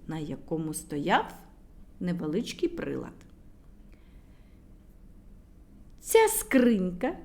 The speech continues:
чи валіза, як хочете, так і називайте, має збоку невеликий отвір. Досить вам виголосити перед цим отвором кілька слів,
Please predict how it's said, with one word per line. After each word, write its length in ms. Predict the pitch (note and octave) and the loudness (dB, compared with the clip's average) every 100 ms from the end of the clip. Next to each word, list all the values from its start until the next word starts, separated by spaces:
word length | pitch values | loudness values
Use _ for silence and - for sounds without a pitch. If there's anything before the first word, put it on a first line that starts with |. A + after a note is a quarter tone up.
| - - | -18 -16
чи 220 | - D4+ C#4+ | 2 4 6
валіза, 920 | A3 G3 E3+ D3+ D#3 E3+ D3+ A3 D#4+ - - - - - | 4 2 0 -2 -4 -6 -4 -2 -2 -8 -20 -20 -18 -2
як 220 | D5 D5 | 0 0
хочете, 460 | - F#4 C4 B3 A#3+ - - | 2 4 4 2 0 -4 -2
так 220 | C#4+ A#3 | -2 0
і 60 | |
називайте, 840 | G3+ E3+ E3+ D#3 B2+ C3+ D3+ D4+ E4+ - - - | -2 -2 -4 -6 -6 -8 -6 -6 -6 -12 -20 0
має 480 | A#3 D4 A4 A4+ F#4+ | 4 4 4 0 0
збоку 680 | C#4+ A#3+ G#3+ G#4 - - F4 | 0 -2 0 -2 -2 -2 0
невеликий 720 | D#4+ C#4+ D4 F#4 F#4+ A#4 C5 - | 2 2 2 0 -2 -4 -4 2
отвір. 460 | B3+ C4+ B3 C#4 C#4 - - - - - - - - - - - | 2 2 0 -4 -4 -12 -20 -20 -20 -18 -18 -18 -18 -20 -10 2
Досить 480 | D#4 G4+ G4+ G4 | 6 6 6 2
вам 280 | D#4+ F#4 E4 | 4 6 6
виголосити 680 | F#4 E4 E4 E4 E4 E4 E4+ | 6 6 8 6 6 2 0
перед 420 | E4 D#4+ D#4 - | 2 2 2 0
цим 320 | - E4 C4+ - - - | 2 4 4 2 -10 0
отвором 560 | E4 - B3 B3+ B3+ B3 | 0 2 2 4 4 2
кілька 440 | D4 C4 - G3+ | 2 0 0 -4
слів, 600 | G3+ G#3 A3 E4+ - - | -4 -2 0 -2 -4 -16